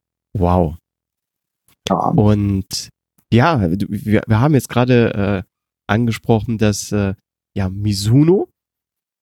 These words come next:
Speaker 1: ähm, vielleicht ja überall, äh, täglich präsent ist, aber uns es gar nicht so auffällt. Vielleicht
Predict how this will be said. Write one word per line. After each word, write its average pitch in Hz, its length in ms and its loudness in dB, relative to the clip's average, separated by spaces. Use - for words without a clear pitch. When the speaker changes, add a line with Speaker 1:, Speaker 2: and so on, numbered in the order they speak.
Speaker 1:
ähm, 107 400 0
vielleicht 113 680 0
ja 104 140 -2
überall, 160 840 0
äh, 107 220 -2
täglich 147 400 0
präsent 107 560 0
ist, - 400 -2
aber 110 200 0
uns 117 180 -2
es 104 160 -4
gar 113 240 0
nicht 139 280 -2
so 113 280 2
auffällt. - 680 0
Vielleicht 135 640 0